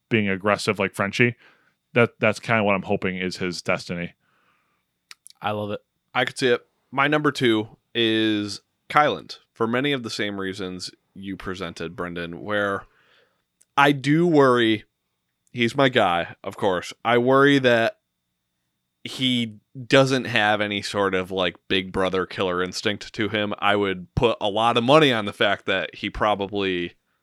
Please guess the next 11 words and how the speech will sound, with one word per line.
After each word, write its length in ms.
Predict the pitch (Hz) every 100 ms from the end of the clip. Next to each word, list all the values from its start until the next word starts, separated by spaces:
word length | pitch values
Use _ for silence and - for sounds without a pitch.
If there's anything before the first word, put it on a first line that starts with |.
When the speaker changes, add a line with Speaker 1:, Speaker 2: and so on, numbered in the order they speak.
| _ _ _ _ -
Speaker 3:
doesn't. 540 | 131 113 85 - - _ 101
And 460 | 101 95 95 90 - _ _ _ _ _ -
yes, 280 | 120 120 -
Julie 320 | 117 110 98
Chen, 260 | - 101 95
that 160 | 101
means 220 | 104 101
I'm 140 | 98 95
a 40 |
gambler. 480 | 92 90 87 80 - _ _ _ -
<laughs> 840 | - - 208 190 - 208 170 160